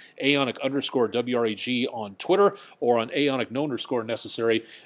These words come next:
W R E G three on Instagram. We'd love to have you along for the ride.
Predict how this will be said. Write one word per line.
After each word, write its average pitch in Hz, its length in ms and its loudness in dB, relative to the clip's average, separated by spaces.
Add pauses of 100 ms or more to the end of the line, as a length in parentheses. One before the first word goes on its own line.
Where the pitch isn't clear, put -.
W 113 260 -2
R 110 100 2
E 101 40 0
G 101 160 -8
three 120 240 -4
on 110 120 -2
Instagram. 127 520 -4
We'd 104 160 -8
love 143 240 0
to 170 80 0
have 143 180 0
you 117 100 -2
along 120 240 -4
for 117 100 -12
the 101 80 -6
ride. 123 340 4